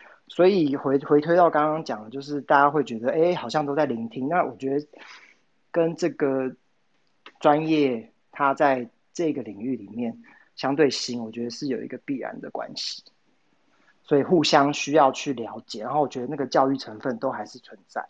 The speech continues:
它就不像是灯光，大家对-，对灯光设计的理解就是，哦，我很理-，其实都可以大-，大致上理解是要怎么样跟一个灯光设计工作，但跟影像，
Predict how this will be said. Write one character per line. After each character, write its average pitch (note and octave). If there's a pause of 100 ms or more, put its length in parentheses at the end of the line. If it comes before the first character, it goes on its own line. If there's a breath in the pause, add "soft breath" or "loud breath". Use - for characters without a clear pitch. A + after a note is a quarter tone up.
(720)
它 C#3
就 D3
不 B2
像 C3+
是 C3+
灯 C3+
光， C3
大 C#3+
家 C#3+
对-， C#3+
对 D#3
灯 D3
光 D3
设 D3
计 C3+
的 C3
理 A2
解 A2+
就 A#2
是， D3
哦， D#3+
我 B2
很 A#2+
理-， C#3 (240)
其 D3+
实 D3+ (440 loud breath)
都 F3
可 F3+
以 - (120)
大-， E3 (120)
大 F3+
致 D#3
上 D#3
理 B2+
解 A2+ (300)
是 -
要 D3+
怎 A2+
么 A2
样 B2+
跟 B2+
一 A#2
个 A#2
灯 A#2+
光 A#2
设 A2
计 G#2+
工 -
作， -
但 D3+
跟 D3+
影 A2
像， B2